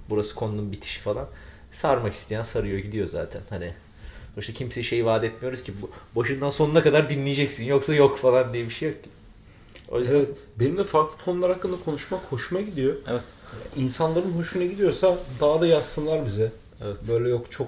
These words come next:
Speaker 2: uzuyor falan filan ne bileyim sevmiyorlarsa o, o kişiler de yazsın. Ama benim bunlar konuşmak hoşuma gidiyor. Sadece
Speaker 1: Evet.
Speaker 2: spordan ibaret göremiyorum kendimi.
Speaker 1: Kesinlikle.
Speaker 2: Hayatımın sadece en azından benim de öyle, senin de öyle diyebiliyorum. Hani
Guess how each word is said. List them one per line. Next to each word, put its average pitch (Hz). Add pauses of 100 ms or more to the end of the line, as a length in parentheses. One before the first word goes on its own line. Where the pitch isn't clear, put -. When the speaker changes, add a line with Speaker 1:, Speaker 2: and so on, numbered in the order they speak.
(120)
Speaker 2:
uzuyor 117
falan 107
filan 104
ne 110
bileyim 107
sevmiyorlarsa 117
o, 120
o 113
kişiler 127
de 117
yazsın. 110 (340)
Ama 160
benim 196
bunlar 175
konuşmak 165
hoşuma 170
gidiyor. 131
Sadece 131
Speaker 1:
Evet. 147 (360)
Speaker 2:
spordan 139
ibaret 147 (220)
göremiyorum 127
kendimi. 107
Speaker 1:
Kesinlikle. 104
Speaker 2:
Hayatımın 123
sadece 131
en 123
azından 120
benim 127
de 110
öyle, 101
senin 120
de 113
öyle 104
diyebiliyorum. 104
Hani 147